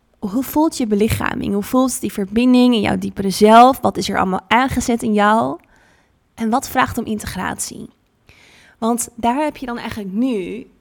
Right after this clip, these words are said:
de herfst en de winter voor, tot aan de nieuwe lente, om,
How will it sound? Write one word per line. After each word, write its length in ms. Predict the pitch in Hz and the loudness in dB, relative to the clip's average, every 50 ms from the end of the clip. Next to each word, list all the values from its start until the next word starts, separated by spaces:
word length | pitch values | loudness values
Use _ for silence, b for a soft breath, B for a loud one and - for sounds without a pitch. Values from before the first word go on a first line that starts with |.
| _ _ | _ _
de 120 | - 220 | -16 -16
herfst 440 | 208 - 208 226 220 233 247 - - | -16 -14 -10 -8 -6 -6 -6 -10 -12
en 100 | - 202 | -12 -10
de 100 | 202 190 | -8 -8
winter 400 | 185 196 233 277 330 - - 196 | -6 -6 -6 -6 -6 -6 -8 -12
voor, 540 | - - - - 175 170 92 92 101 117 - _ _ _ _ _ | -14 -16 -16 -14 -12 -10 -10 -10 -10 -12 -14 _ _ _ _ _
tot 220 | _ 285 320 - - | _ -16 -16 -14 -12
aan 120 | - 226 | -10 -8
de 60 | 220 | -6
nieuwe 280 | 208 208 208 202 196 190 | -6 -6 -6 -4 -4 -4
lente, 640 | 185 190 233 269 285 277 - - - 196 202 - - _ | -4 -4 -4 -4 -6 -8 -8 -8 -8 -6 -8 -10 -8 _
om, 440 | - 220 214 220 214 214 214 208 208 | 2 2 2 2 0 -2 -4 -6 -8